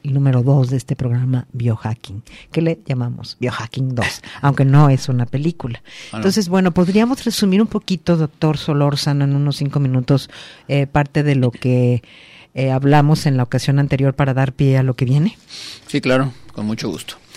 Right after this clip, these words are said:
Speaker 2: Bueno, el biohacking viene primero de hackear, de hack, que ya saben ustedes en las computadoras, alguien se puede meter en nuestra computadora, en nuestro teléfono celular,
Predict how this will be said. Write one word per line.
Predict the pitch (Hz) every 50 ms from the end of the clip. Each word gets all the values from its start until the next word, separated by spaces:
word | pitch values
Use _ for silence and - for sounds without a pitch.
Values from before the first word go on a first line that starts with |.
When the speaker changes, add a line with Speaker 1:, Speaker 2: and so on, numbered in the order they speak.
| - - - - - - -
Speaker 2:
Bueno, | 131 131 127 120
el | 113
biohacking | 110 110 104 139 156 - - 165 151
viene | 139 139 143 143
primero | - 123 120 123 131 127
de | 120 107
hackear, | - - 110 101 - - 127 131 151 180 170
de | 123 -
hack, | - - 131 - - - - - - - - - -
que | - 110 110
ya | 113 104 104
saben | 104 - 120 113 107 104
ustedes | 107 - - 117 117 117 -
en | 117
las | 101 104 -
computadoras, | - 101 95 - - - 98 110 123 135 143 151 151 139 -
alguien | 123 113 117 120
se | - 117
puede | - - 120 117
meter | 113 110 107 - - 113 113 107
en | 101 101
nuestra | 98 101 - 107
computadora, | 101 - 104 95 - - - - 95 98 113 123 131 135 143
en | 135
nuestro | 117 110 113 117 104
teléfono | - 104 101 110 113 - 120 110 110
celular, | - 110 107 101 101 123 143 147 151 151